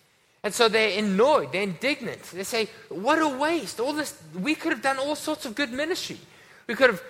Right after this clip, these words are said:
had our name in lights, we could have served the poor, we could have expanded our ministry."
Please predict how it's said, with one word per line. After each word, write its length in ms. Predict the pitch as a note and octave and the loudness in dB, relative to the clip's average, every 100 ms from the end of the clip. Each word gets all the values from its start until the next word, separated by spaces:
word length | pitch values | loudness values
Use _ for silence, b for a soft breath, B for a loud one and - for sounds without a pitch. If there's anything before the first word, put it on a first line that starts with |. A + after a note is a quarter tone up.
| - | 0
had 120 | A3+ | 4
our 120 | G3+ | 4
name 400 | G3 B3 D4+ D4 | 4 0 0 0
in 80 | D4 | 0
lights, 380 | D4 D4+ - - | 2 2 0 -4
we 80 | F#3+ | -6
could 80 | |
have 100 | F#3 | -6
served 260 | - G#3+ D#3+ | 2 2 2
the 80 | F3 | -6
poor, 340 | - D4 D#4 | -4 2 2
we 100 | B3 | 2
could 160 | G3+ G#3 | -2 -2
have 100 | F#3 B | -2 B
expanded 640 | - F3+ - B3 C4+ C#4 C4 | -8 -8 -2 2 4 4 2
our 140 | B3 | 2
ministry." 720 | A#3 C#4 D4+ - - C#4+ C#4+ | 2 -2 -4 -6 -4 -4 -4